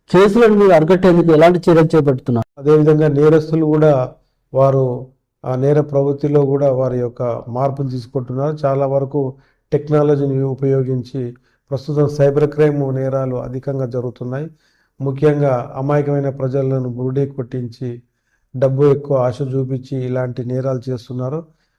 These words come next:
Speaker 2: ముఖ్యంగా పోలీసు శాఖ నుంచి మేము విజ్ఞప్తి ఏంటంటే ఈజీ మనీకి, ఈజీ మనీకి ఎ-, ఎట్టి పరిస్థితుల్లోనూ ఆశపడొద్దు. ఒక వంద రూపాయలు అతి తక్కువ రోజుల్లో రెట్టింపు అవుతుంది అని అంటే అది ఖచ్చితంగా మోసమే ఉంటుంది.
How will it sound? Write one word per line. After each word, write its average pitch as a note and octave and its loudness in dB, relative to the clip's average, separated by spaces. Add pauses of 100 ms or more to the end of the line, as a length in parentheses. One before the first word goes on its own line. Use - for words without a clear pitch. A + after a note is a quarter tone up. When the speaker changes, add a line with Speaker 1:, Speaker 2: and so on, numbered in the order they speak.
(140)
Speaker 2:
ముఖ్యంగా E3 2
పోలీసు D#3 -2
శాఖ C#3 -6
నుంచి C3+ -6
మేము C3 -6
విజ్ఞప్తి C3+ -6
ఏంటంటే B2+ -6 (1120)
ఈజీ D#3 2
మనీకి, D3+ 2
ఈజీ D3 -2
మనీకి D3+ 0
ఎ-, C3+ -2
ఎట్టి C#3+ -6
పరిస్థితుల్లోనూ C#3+ -4
ఆశపడొద్దు. B2 -8 (720)
ఒక C3 -2
వంద C3 0
రూపాయలు D#3+ 2
అతి D#3 -4
తక్కువ E3 0
రోజుల్లో E3 4
రెట్టింపు C#3+ -2
అవుతుంది C#3 -2
అని C3 -4
అంటే B2+ -6
అది B2+ -10
ఖచ్చితంగా C3+ -6
మోసమే B2+ -8
ఉంటుంది. B2 -10